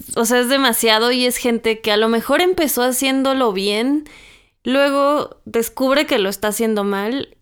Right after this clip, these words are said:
y no tiene la capacidad de decir, "Oye, no, está mal, me equivoqué, no voy a matar gente". No, no, siguen. <laughs> Siguen defendiéndose hasta el final.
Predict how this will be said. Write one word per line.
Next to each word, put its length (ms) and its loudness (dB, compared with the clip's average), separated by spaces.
y 160 2
no 360 2
tiene 280 2
la 140 2
capacidad 600 0
de 120 0
decir, 500 -2
"Oye, 380 0
no, 460 -2
está 360 -4
mal, 400 2
me 100 0
equivoqué, 760 -2
no 200 2
voy 160 4
a 60 4
matar 400 2
gente". 440 0
No, 160 2
no, 240 0
siguen. 500 0
<laughs> 100 0
Siguen 460 2
defendiéndose 840 0
hasta 240 -2
el 160 -4
final. 460 -4